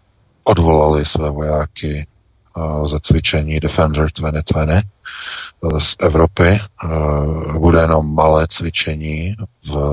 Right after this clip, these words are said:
v Pobaltí, k tomu se dostaneme, ale zkrátka oni vědí moc dobře, co je to koronavirus. A vědí to kvůli tomu, že vědí,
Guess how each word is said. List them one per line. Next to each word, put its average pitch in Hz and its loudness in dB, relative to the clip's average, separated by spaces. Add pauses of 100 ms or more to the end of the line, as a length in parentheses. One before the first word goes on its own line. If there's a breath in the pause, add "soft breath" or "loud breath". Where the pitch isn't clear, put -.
(460)
v - -20
Pobaltí, 78 0
k - -10
tomu 78 -4
se - -4
dostaneme, 76 0 (360 loud breath)
ale 78 2
zkrátka 85 0
oni 82 -2
vědí 80 -6
moc 80 -4
dobře, 80 -4
co - -6
je 76 -4
to 85 -4
koronavirus. 76 -2 (400)
A 85 0
vědí 82 0
to 87 -2
kvůli 82 0
tomu, 82 -2
že 90 2
vědí, 78 -2